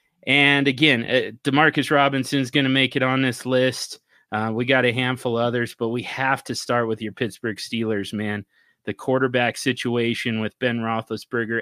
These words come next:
out for the season. So, yeah,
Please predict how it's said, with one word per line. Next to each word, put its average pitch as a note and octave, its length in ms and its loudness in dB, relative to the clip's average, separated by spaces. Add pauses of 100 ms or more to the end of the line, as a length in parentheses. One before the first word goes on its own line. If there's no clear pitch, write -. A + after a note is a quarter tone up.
out A2 300 -4
for C3 160 -6
the A2+ 100 -4
season. B2+ 640 -4 (920)
So, A2+ 640 2
yeah, A2+ 380 2